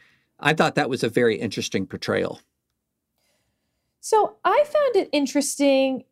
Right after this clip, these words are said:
Speaker 2: and I would be, <sighs> I would love to read someone's article about the ahistoricalness of this, 'cause we've
Speaker 1: Mm-hmm.
Speaker 2: talked about how certain historical fiction almost reflects more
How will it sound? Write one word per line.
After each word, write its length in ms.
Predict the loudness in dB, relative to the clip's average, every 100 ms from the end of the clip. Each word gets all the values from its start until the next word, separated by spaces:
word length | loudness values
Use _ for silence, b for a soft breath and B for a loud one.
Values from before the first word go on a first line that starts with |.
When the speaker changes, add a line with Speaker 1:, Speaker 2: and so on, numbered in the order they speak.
| -4
Speaker 2:
and 120 | 2
I 100 | 2
would 180 | 2 0
be, 260 | -2 -4 -6
<sighs> 1500 | -14 -16 -20 _ _ _ -20 _ _ _ _ _ _ _ 0
I 60 |
would 140 | 2 2
love 200 | 2 0
to 120 | 0
read 240 | 0 0 0
someone's 360 | 0 0 -2
article 540 | -2 -2 -2 -2 -2 -2
about 480 | -2 0 0 -4
the 360 | -4 -2 -2 -4 _ -2
ahistoricalness 1120 | 2 2 0 -4 -2 0 0 0 0 2 0
of 140 | 0 2
this, 360 | 2 2 -4 -14 b
'cause 200 | 4 4
we've 100 | 4
Speaker 1:
Mm-hmm. 40 | 4
Speaker 2:
talked 280 | 2 0 0
about 200 | 0 0
how 360 | 0 0 -2 -4
certain 560 | -2 0 0 -2 -6 -8
historical 460 | -2 0 0 -2
fiction 640 | -4 -6 -2 0 0 -4 -4
almost 300 | -2 -2 -4
reflects 420 | -4 0 -2 0
more 600 | 2 4 4 4 0 -2